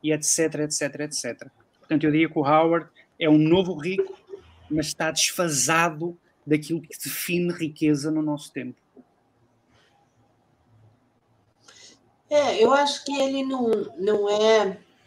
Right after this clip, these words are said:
Speaker 2: não é emblemático para o novo rico. Ele é emblemático para esse, é,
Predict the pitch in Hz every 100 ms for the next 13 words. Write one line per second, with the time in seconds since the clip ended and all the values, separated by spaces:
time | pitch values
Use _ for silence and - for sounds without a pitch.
0 | _ _ _ - - - _ _ 202 247
1 | 269 247 226 185 180 165 151 - - 156
2 | - _ _ 175 165 165 160 151 147 143
3 | 131 117 - - - - 214 247 202 175
4 | 160 156 143 147 175 226 220 - - -
5 | 113 _ _ _ _ _ _ _ 151 156
6 | 170 185 226 240 202 180 175 - - -
7 | 175 170 160 151 139 - _ _ _ _
8 | - 143 143 139 135